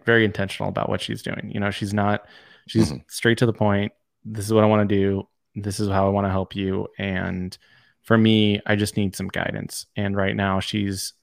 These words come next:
Speaker 1: a good third-party guidance who is been in the scene for a long time, very well connected,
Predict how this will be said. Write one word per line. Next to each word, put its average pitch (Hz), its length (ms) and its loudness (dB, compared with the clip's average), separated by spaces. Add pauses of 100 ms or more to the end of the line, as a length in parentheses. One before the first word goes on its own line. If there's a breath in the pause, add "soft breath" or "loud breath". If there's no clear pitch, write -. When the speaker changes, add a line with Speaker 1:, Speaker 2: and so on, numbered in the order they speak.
(420)
Speaker 1:
a 110 60 -2
good 107 500 4 (1300 soft breath)
third-party 104 540 4
guidance 92 640 -2 (240)
who 101 400 0 (200)
is 95 600 -4 (1160)
been 110 200 6
in 110 120 4
the 101 80 2
scene 104 300 0
for 107 140 0
a 101 40 2
long 98 220 -2
time, 95 420 -4
very 104 280 2
well 104 180 4
connected, 101 720 -4